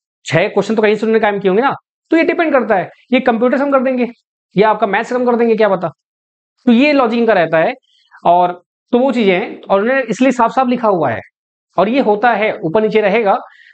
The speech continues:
हाँ, लेकिन सिलेबस पे स्टिक रहते हैं, मैंने देखा भाई साहब। सिलेबस आप डिक्टो एकदम छाप के पढ़िए, सिलेबस से बाहर एक क्वेश्चन आपको नहीं मिलेगा, ये मैंने देखा है। पिछली बार भी जो आरआरबी पेपर हुआ था आपका, चाहे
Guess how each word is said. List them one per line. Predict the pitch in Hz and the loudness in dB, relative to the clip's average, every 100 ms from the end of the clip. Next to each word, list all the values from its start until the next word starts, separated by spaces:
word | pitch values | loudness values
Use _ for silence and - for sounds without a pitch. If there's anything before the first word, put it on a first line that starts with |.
| _ | _
हाँ, | - 180 | -2 0
लेकिन | 180 262 | -2 -4
सिलेबस | - 180 202 277 269 | 0 0 2 0 0
पे | 226 | -2
स्टिक | 208 | 0
रहते | 175 165 | 0 0
हैं, | |
मैंने | 220 180 | 0 0
देखा | 143 131 | -2 -2
भाई | 117 | -6
साहब। | 101 - | -8 -12
सिलेबस | _ 185 180 214 247 233 190 - | _ 2 2 2 0 -2 -6 0
आप | 175 190 151 | 0 0 -4
डिक्टो | 175 175 226 226 | -6 -2 0 0
एकदम | 190 214 | 0 -2
छाप | 208 - 180 - | -2 -2 -2 0
के | 208 | -2
पढ़िए, | 185 170 220 233 - _ _ | 0 2 0 0 -12 _ _
सिलेबस | - 180 220 - | 0 2 2 0
से | |
बाहर | 190 180 202 | 0 0 -2
एक | 196 | -4
क्वेश्चन | 185 185 | -2 -2
आपको | 165 | -2
नहीं | 151 | -2
मिलेगा, | 131 117 92 - _ _ - | -2 -2 -6 -12 _ _ -2
ये | 147 | 0
मैंने | 214 196 | 0 0
देखा | 175 190 180 | -2 -2 -2
है। | 208 254 - _ | -4 -6 -14 _
पिछली | 160 - 180 | -6 0 2
बार | 185 | 2
भी | 185 | 0
जो | 196 | 0
आरआरबी | 180 185 | 0 0
पेपर | 185 190 | -2 2
हुआ | 185 | 2
था | 196 | 0
आपका, | 202 165 175 | -2 -2 -2
चाहे | 175 | -2